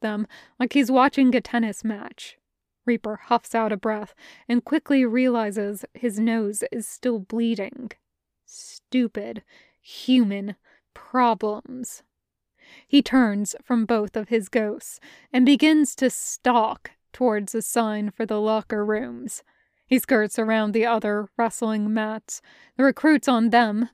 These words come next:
being watched over by officers and plain-clothed civilians scribbling on tablets.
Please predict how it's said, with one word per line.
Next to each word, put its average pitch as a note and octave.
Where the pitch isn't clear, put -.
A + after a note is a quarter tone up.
being G#3+
watched A3+
over G#3+
by A3+
officers A3
and A#3
plain-clothed C4+
civilians A3+
scribbling G#3
on G#3
tablets. A3